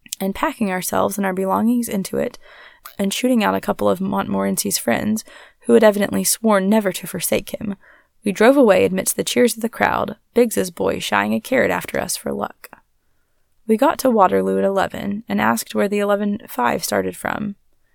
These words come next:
Of course nobody knew. Nobody at Waterloo ever does know where a train is going to start from, or where a train, when it does start, is going to, or anything about it. The porter who took our things thought it would go from number two f-, platform,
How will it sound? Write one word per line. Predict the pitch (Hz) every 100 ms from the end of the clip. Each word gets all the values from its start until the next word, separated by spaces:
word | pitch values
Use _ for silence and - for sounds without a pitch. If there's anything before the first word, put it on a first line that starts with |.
| -
Of | 202
course | - 285 -
nobody | 208 185 190
knew. | 190 185 - 208 - _ - _ -
Nobody | 226 214
at | 190
Waterloo | 196 190 185 185
ever | 190 185
does | 180 214 214
know | 190
where | - -
a | -
train | - 196
is | 190
going | - 190
to | 185
start | - - -
from, | - - 214
or | -
where | 196 196
a | 190
train, | - 196 190 196 190
when | 190
it | - - _ _ _ _ _ _ _ -
does | 220 233
start, | - - 180
is | - -
going | 240 254 -
to, | - 196
or | 190
anything | 214 226 226
about | 220 233 -
it. | - - - _ _ - _ _ _
The | -
porter | 214 - 302 226
who | 185
took | 202 196
our | 180 180
things | - 196 196 180
thought | 190
it | 190
would | 196
go | 190 202
from | 196 196
number | 190 202 208 202 _
two | - 302
f-, | 285 - -
platform, | - - - - - 208